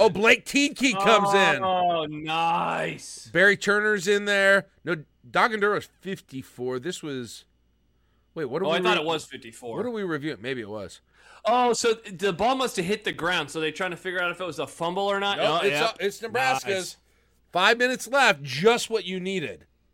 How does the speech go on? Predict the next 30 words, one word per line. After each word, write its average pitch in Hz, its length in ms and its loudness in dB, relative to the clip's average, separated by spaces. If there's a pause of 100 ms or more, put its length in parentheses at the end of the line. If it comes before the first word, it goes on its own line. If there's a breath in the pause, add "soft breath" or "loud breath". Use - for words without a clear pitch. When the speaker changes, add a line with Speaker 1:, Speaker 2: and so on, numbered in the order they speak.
(560)
Speaker 2:
Dude, 139 180 -4
you 160 100 0
wanna 208 180 -2
talk 190 320 0
about 175 240 0
a - 20 -2
reason 165 340 -4
why 160 160 0
Nebraska 156 460 -4
came 160 240 -4
back 160 240 -2
and 151 120 -6
won? 160 340 -2 (140)
Michigan's 151 640 -6
offense 143 440 -4
just 135 240 -12
being 135 240 -6
horrifically 135 640 -8
Speaker 1:
Jeez. 147 260 -10
Speaker 2:
stupid. 117 460 -8 (640)
Speaker 1:
That 123 340 -6
Speaker 2:
Thank 208 100 -6
you, 139 80 -2
Speaker 1:
w-, 120 140 -4
Speaker 2:
Lloyd 117 80 -4
Speaker 1:
this 240 120 -4
was 104 180 -6
Speaker 2:
Carr. - 80 -6
Speaker 1:
a - 20 -14
t-, - 140 -20